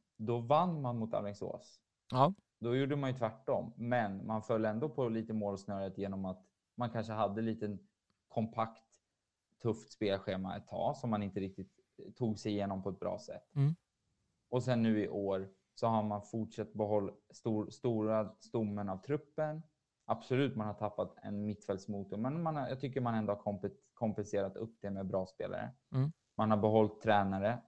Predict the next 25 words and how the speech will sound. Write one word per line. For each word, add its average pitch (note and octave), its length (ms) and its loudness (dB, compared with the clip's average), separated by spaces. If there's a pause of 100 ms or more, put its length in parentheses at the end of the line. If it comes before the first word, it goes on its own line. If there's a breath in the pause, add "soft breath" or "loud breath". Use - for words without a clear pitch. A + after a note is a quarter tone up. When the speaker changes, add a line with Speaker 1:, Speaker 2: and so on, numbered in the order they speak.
Speaker 1:
vilket G#2+ 440 2
inte G#2 360 2
många G2+ 280 4
i - 20 0
den F#2+ 120 0
här G2 80 2
serien F#2+ 320 -2
har F2+ 80 0
gjort. B2+ 260 -2 (280)
Speaker 2:
Nej. C#3 220 4 (220)
Speaker 1:
Vilket G#2+ 400 2 (100)
är G2+ 240 8
en A2+ 140 2
fördel. A2 460 4 (1080)
Och C3 260 8 (120)
man A2+ 160 4
har G#2 60 4
fått G#2+ 160 0
lära G2 300 6
sig F#2+ 220 -2
då, G2 380 0
med C3+ 280 4
de A2+ 100 4
här G2+ 120 0
erfarenheterna, G2 840 -2